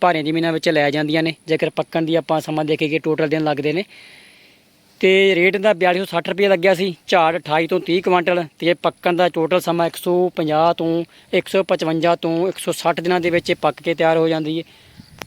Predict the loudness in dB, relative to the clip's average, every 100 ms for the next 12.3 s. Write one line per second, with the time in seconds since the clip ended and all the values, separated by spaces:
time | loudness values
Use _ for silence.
0 | _ -6 -2 0 0 0 2 2 0 -4
1 | -2 -4 2 4 4 2 2 0 0 0
2 | 0 0 0 0 0 0 -2 -2 0 0
3 | 0 -2 -4 -4 -6 -4 -2 2 4 4
4 | 2 2 2 4 0 0 -2 -2 0 2
5 | 2 2 0 -2 -2 -2 -2 0 -2 -2
6 | -2 0 0 0 0 -2 2 2 4 2
7 | 0 -2 -2 -4 -6 _ -20 -20 -20 -20
8 | _ _ _ -20 _ -20 -20 -20 -20 _
9 | -2 0 2 2 2 4 2 2 -4 -14
10 | -4 0 2 2 2 2 0 -2 -2 0
11 | 2 2 2 2 2 0 0 -2 -2 2
12 | 2 0